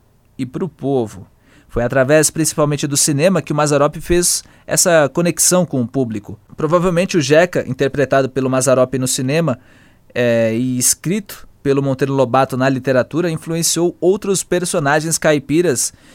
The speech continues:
que vieram depois deles e que fizeram sucesso também, como o Jeca Gay, do Moacir Franco, a Filomena, da Gorete Milagres, o Nerso, da Capitinga, do Pedro Bismarck,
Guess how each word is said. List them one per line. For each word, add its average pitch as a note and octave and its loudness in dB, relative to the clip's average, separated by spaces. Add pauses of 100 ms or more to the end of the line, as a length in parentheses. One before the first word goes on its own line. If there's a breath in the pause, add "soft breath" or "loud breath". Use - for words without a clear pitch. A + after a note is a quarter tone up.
(260 soft breath)
que C3+ -2
vieram E3 2
depois D3+ 0
deles D3+ 2
e - -18
que - -20
fizeram E3+ -2
sucesso F3+ -2
também, C3+ -2
como B2 -2
o B2 -2
Jeca C3+ 0
Gay, C3 2
do C3+ 0
Moacir A#2+ 0
Franco, D3 -4 (300 soft breath)
a - -10
Filomena, C#3 0
da B2+ 0
Gorete B2+ 0
Milagres, B2 0
o B2+ -4
Nerso, D#3 0
da C3 -2
Capitinga, C#3+ -2
do A#2+ -2
Pedro C3 -2
Bismarck, C#3 -2